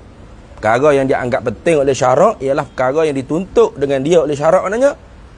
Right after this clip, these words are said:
sebagai tuntut yang wajib atau yang sunat ataupun yang ha-, harus. Ha, dah. Ha,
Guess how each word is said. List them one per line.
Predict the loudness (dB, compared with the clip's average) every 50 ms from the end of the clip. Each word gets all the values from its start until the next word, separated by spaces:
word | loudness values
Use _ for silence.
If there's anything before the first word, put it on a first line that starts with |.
| -20 -20
sebagai | -10 -4 -2 -2 0 0 -2 0
tuntut | 0 -2 -2 -2 0 2 2 2
yang | 2 2 4
wajib | 4 4 4 4 2 -2 -4 -4 -4 -8 -6 -4
atau | -4 -4 -2 -2 -4 -4
yang | -4 -6
sunat | -6 -6 -6 -6 -4 -4 -4 -6 -6 -8 -6
ataupun | -4 -4 -4 -2 0 -2 -2 0 0
yang | 0 2 2 2 2
ha-, | 2 2 2 2 0 -4 -12 -20 -20 -20 -20 -16 -8
harus. | -4 -4 -2 -2 -2 -4 -6 -10 -18 -20 -20 -20 -20 -20 -16
Ha, | -14 -10 -4
dah. | 0 0 0 0 -2 -6 -20 -20 -20 -20 -20 -18 -18 -20 -20 -20 -20 -20 -20 -20 -20 -20 -20 -20 -12
Ha, | -8 -6 -4